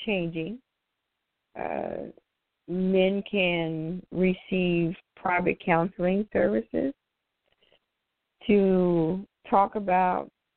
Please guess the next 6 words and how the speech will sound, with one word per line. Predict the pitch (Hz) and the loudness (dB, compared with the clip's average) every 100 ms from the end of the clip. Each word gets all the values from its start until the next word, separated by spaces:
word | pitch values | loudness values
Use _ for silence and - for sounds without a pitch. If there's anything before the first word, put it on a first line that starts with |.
| - | -2
talk, | 226 - - | 0 0 -4
talk, | 220 214 - | -4 -4 -4
talk, | 214 202 202 | -4 -4 -4
talk, | - 190 190 | -6 -8 -8
talk. | - 180 90 - _ _ _ _ _ _ _ _ _ _ _ _ _ _ _ _ _ - 180 175 _ - - | -4 -2 -4 -6 _ _ _ _ _ _ _ _ _ _ _ _ _ _ _ _ _ -16 -16 -18 _ -20 -4
Just | 208 | -4